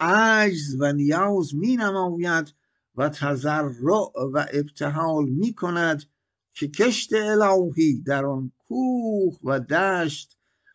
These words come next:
روز به روز نشو و نما نماید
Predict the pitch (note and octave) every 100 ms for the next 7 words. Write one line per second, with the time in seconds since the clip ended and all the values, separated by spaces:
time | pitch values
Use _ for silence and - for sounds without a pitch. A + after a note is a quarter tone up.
0 | _ B2+ C#3+ F#3 C#4 D4 C#4 B3+ A3 F#3
1 | F#3+ F#3+ F#3 F3 E3 D3 C3 D3 C#3+ -
2 | C#3 C3+ B2+ A#2+ D3+ F#3 D3+ B2 G#2+ G2+
3 | - - - F#2